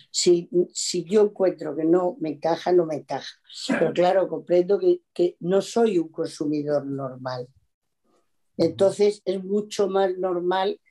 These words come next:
el señor de la, que dice, "Yo llego a la tienda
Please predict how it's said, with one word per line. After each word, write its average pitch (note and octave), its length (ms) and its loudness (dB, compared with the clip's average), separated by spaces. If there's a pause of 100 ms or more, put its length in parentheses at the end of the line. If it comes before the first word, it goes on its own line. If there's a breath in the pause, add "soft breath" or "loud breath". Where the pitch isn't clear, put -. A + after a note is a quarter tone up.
(200)
el D#3+ 140 -4
señor E3+ 520 2
de F3 300 -2
la, E3+ 380 -4
que F3+ 140 2
dice, F3 360 -2
"Yo F3+ 200 4
llego F3 340 0
a F3 80 4
la F3 160 0
tienda F3+ 560 0